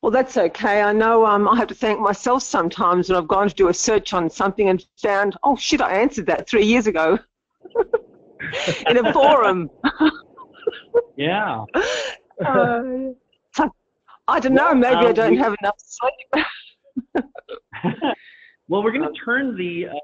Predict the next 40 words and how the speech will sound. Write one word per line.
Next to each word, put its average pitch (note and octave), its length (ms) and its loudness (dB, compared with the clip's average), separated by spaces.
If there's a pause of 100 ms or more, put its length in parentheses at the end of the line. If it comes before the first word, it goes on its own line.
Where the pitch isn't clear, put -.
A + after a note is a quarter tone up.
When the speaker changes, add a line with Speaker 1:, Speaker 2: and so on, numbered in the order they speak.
(160)
Speaker 2:
the - 80 -16
conversation G3 640 -4
over D#3 420 -2
to - 140 -10
you C#3+ 300 -2 (160)
to, B2+ 280 -6
uh, A2+ 280 -4
to - 120 -20
kinda C4 220 -8
get F#3 140 -6 (120)
started. C#3 460 -2
Uh, G#2 320 -8 (160)
you A#2 280 -8
know, A#2 140 -4
the, A#2 380 -6
the A2 260 -4
question E3 560 -4 (520)
to D3+ 160 -2
start E3 200 0
it D3 80 0
off F#3 300 0
is, A#2+ 320 -6
if, A#2+ 160 -10 (160)
uh, A#2 360 -6
you A#2+ 140 -8
have D3+ 160 -4
a D#3 80 -8 (120)
client's E3+ 360 -2
location, D#3+ 720 -8
uh, A#2+ 300 -4
a A2+ 120 -10
client's D#3+ 400 -4 (160)
new C3+ 240 2
marketing D#3+ 480 -2
director, D3+ 380 -8
and C#3 100 -4
they C3+ 100 -4
turn D#3+ 260 -10
around D3+ 160 -4
and C#3 100 -8